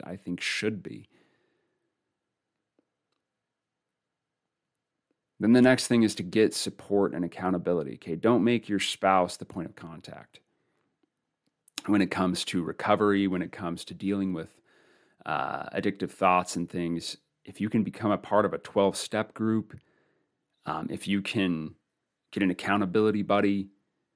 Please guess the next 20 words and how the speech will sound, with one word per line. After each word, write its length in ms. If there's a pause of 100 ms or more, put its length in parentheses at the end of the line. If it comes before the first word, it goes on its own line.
(720)
of 100
course, 240
my 120
personal 360
coaching 380
program 460
is 320 (420)
fantastic 840 (1040)
to 80
help 240
people 260
who 140
are 80
dealing 320
with 100
this. 380 (1500)
Get 160
support, 640
get 120
accountability. 840